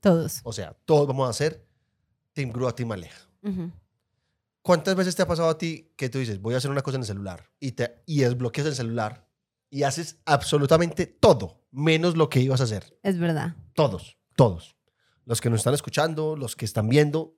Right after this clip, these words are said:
Speaker 2: todos. <clears throat> Todos. Uno dice, "Parce, ¿a qué, yo qué abrí esto? Ah,
Speaker 1: Sí.
Speaker 2: ¿verdad? Trin. Vuelvo a abrir. Ay,
Speaker 1: <laughs>
Speaker 2: ay, el logo de TikTok se me atravesó".
Speaker 1: Sí, es cierto.
Speaker 2: Sí, eso pasa mucho.
Speaker 1: <clears throat> Pero digamos que ahí hay otras distracciones.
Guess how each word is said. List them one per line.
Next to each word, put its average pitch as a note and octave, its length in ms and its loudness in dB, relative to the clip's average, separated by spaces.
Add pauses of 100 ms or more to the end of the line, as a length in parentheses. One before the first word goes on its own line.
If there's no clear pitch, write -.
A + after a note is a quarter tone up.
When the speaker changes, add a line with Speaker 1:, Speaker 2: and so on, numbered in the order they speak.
Speaker 2:
todos. A2+ 440 -8 (260)
<clears throat> E3 540 4 (100)
Todos. G#2+ 460 -2 (840)
Uno D3+ 120 0
dice, C#3 160 0
"Parce, A2+ 260 -6
¿a G2 40 -6
qué, G#2 200 -8
yo A2 180 -8
qué - 100 0
abrí B2 260 0
esto? A#2 320 -4 (260)
Ah, F3 200 2
Speaker 1:
Sí. F3+ 160 -4
Speaker 2:
¿verdad? B2 560 2
Trin. C3 360 2 (360)
Vuelvo D#3 220 6
a F#3 40 8
abrir. A3+ 380 2 (420)
Ay, G3 200 2
Speaker 1:
<laughs> A#3 840 4
Speaker 2:
ay, G#3+ 280 4 (180)
el F3+ 140 8
logo A3 180 8
de A#3 80 8
TikTok F#3+ 340 -2
se A#3 120 6
me A3+ 80 6
atravesó". F3 440 6 (760)
Speaker 1:
Sí, A3 80 -8
es G3+ 120 -4
cierto. F3+ 400 -6 (460)
Speaker 2:
Sí, A#2+ 220 -2
eso F#2 160 -8
pasa G2 180 -6
mucho. E2+ 340 -16
Speaker 1:
<clears throat> C4 220 -6
Pero C#4+ 160 4
digamos B3+ 340 2
que - 60 -2
ahí C4+ 120 0
hay G3+ 160 2
otras A#3 260 -4
distracciones. F#3+ 1040 -4